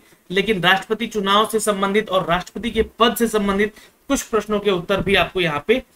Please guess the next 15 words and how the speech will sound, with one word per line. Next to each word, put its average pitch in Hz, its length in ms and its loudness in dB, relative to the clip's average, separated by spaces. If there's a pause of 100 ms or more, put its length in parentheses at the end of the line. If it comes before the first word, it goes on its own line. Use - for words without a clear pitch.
(160)
समझने 165 400 0
होंगे। 120 300 -8 (460)
तो 160 240 0
अगर 208 280 2
आपके 240 260 2
सामने 240 280 2
मैं 240 180 0
पहला 208 280 6
क्वेश्चन 202 340 -2
रखूं 196 300 0 (320)
तो 180 80 0
द्रौपदी 208 420 2
मुर्मू 226 300 2
का 233 140 2
जन्म 180 300 2